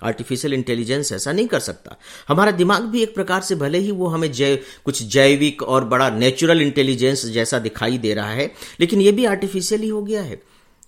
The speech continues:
इसमें चीजें भर दी गई हैं, चाहे समाज ने भरा हो, हमारे परिवार ने भरा हो, जिसने भी भरा हो, वो चीजें भरी हुई हैं और बस उसी के हिसाब से हमें उत्तर मिल जाएगा कि नहीं, नहीं भैया, इसको तुम नहीं कर सकते, इसको छोड़ दो, ये तुम्हारे वश की बात नहीं है।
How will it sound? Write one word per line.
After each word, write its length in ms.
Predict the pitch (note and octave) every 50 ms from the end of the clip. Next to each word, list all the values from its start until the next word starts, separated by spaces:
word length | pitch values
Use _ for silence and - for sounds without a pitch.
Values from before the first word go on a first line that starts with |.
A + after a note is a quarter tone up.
| _ -
इसमें 220 | D#3+ - F#3+ F#3+
चीजें 300 | F#3+ G3 G3 F3+ G#3+ G3
भर 180 | - A#2+ D#3 F3
दी 160 | E3+ F#3+ G3+
गई 180 | F#3 G3 F#3+ F#3+
हैं, 60 | F3
चाहे 200 | - F3 D#3 D3
समाज 380 | - D3 C3+ C#3+ C#3+ D3+ D3+
ने 100 | D#3+ D#3+
भरा 220 | D3 C#3+ C#3 C3+ C#3+
हो, 120 | C#3+ C#3+
हमारे 220 | C#3+ C#3 C3+ C3+ C3+
परिवार 440 | - C3 A#2 A#2+ A#2+ B2+ C3+ C3+
ने 120 | C#3 C#3 C3
भरा 220 | B2 B2 B2+ C3
हो, 100 | C#3 C#3+
जिसने 280 | C3 C3+ C#3 - G3+ A3
भी 100 | G3+ G3
भरा 240 | C3 C3+ B2 B2+ B2+
हो, 100 | C#3 D#3+
वो 100 | F3+ F#3+
चीजें 320 | G3 - G3+ G3 A3 G3+
भरी 200 | C#3 D3 D3+ G3+
हुई 260 | G#3+ G#3+ G3+ G3+ F#3
हैं 240 | C3 E2+ - - _ _ _ - - - _ _ _ _ _ -
और 80 | E3+
बस 200 | E3 - - - -
उसी 200 | G3+ E3+ A#3 A3
के 100 | E3+ F3
हिसाब 260 | D3 C3 - D3+ D3+
से 180 | - - D3+ C#3
हमें 380 | C3+ C3 C3 B2+ A#2+ G#2 - - - -
उत्तर 280 | C#3 C3+ - - F3+ E3
मिल 180 | F3 E3 D#3+
जाएगा 240 | D#3 E3+ D#3+ D#3+ D3+
कि 120 | D3+ -
नहीं, 140 | D3 E3 E3+
नहीं 120 | E3+ E3 C#3
भैया, 260 | A#2+ B2 C3 D3+ D#3+
इसको 340 | D#3+ C#3 - - - - C#3
तुम 160 | C#3 D#3 C#3+
नहीं 200 | C#3 C3 C#3 C#3
कर 140 | C#3 C#3 C3
सकते, 380 | - - C3+ C3+ _ - C#3+
इसको 220 | C3 B2+ - C3 C3
छोड़ 280 | C3 - A#2 A#2 A#2+
दो, 120 | A#2+ C3+ C#3+
ये 60 | C#3+
तुम्हारे 320 | C#3+ B2 A2+ A#2 A#2+ B2+
वश 200 | A#2+ A2 A2 -
की 120 | - - A2+
बात 240 | G#2 F2+ G#2+ - -
नहीं 180 | F2 F#2 F2+ D#2
है। 140 | D2 -